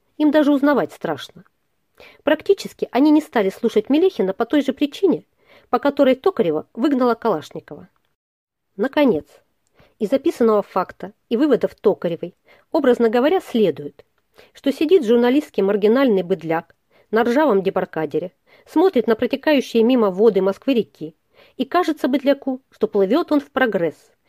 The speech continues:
неся с собой самые передовые взгляды общества.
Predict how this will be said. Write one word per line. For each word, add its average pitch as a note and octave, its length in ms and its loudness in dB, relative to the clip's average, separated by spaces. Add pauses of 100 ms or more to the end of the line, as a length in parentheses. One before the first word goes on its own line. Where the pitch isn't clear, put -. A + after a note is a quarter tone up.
(220)
неся G#3+ 300 0
с - 80 -14
собой G3+ 260 0 (140)
самые E4+ 320 0
передовые C4+ 540 0
взгляды F#3+ 420 -2
общества. - 640 -16